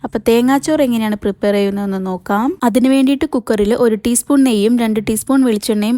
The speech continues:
ഒഴിച്ചു കൊടുക്കണം. കുറച്ച് സ്പൈസസ് കൂടി ഇട്ട് കൊടുക്കാം. ശേഷം ഒരു സവാള, രണ്ട് പച്ചമുളക്, അര ടീസ്പൂൺ കറി മസാലപ്പൊടി, അര ടീസ്പൂൺ മഞ്ഞൾപ്പൊടി എന്നിവ ചേർത്ത് പച്ചമണം മാറണം വരെ വഴറ്റിയെടുക്കണം.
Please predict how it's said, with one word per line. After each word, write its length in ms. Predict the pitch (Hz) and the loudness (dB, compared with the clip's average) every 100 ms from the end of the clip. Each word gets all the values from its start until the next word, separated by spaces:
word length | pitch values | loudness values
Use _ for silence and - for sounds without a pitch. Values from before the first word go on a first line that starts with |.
| 233 | -2
ഒഴിച്ചു 240 | 214 214 202 | -2 -2 -4
കൊടുക്കണം. 420 | 190 202 202 233 311 | -4 -4 -2 -2 -2
കുറച്ച് 260 | 240 220 254 - | -4 -4 -6 -2
സ്പൈസസ് 440 | 226 214 254 269 226 | 0 0 -2 -2 0
കൂടി 180 | 214 320 | 0 -2
ഇട്ട് 120 | 285 | -2
കൊടുക്കാം. 440 | 226 202 - 190 196 - - | -2 -2 -2 -4 -6 -4 2
ശേഷം 360 | 247 214 240 277 | 2 2 -2 0
ഒരു 180 | 262 240 | 0 0
സവാള, 340 | 240 226 220 214 269 | 0 0 2 2 2
രണ്ട് 180 | 277 247 233 | 2 0 -2
പച്ചമുളക്, 540 | 220 - 220 214 202 254 247 | -2 -2 -2 -2 -2 -2 0
അര 80 | 240 233 | -2 -2
ടീസ്പൂൺ 340 | 233 - 277 269 | -4 0 0 2
കറി 140 | 233 220 | 0 0
മസാലപ്പൊടി, 560 | 208 214 220 208 208 240 277 | -2 -2 -2 -2 -2 0 0
അര 60 | 226 240 | 0 -2
ടീസ്പൂൺ 320 | 233 - 269 262 | -4 -2 0 2
മഞ്ഞൾപ്പൊടി 480 | 233 214 214 208 269 | 2 0 0 2 2
എന്നിവ 200 | 233 214 208 | 2 0 0
ചേർത്ത് 260 | 208 196 247 277 | -2 0 -2 0
പച്ചമണം 480 | 269 262 226 220 208 | 0 0 0 0 0
മാറണം 260 | 208 202 202 | 0 0 0
വരെ 120 | 202 202 | 0 0
വഴറ്റിയെടുക്കണം. 840 | 202 196 208 202 196 208 208 254 | -2 -2 -2 -2 -2 -2 0 -2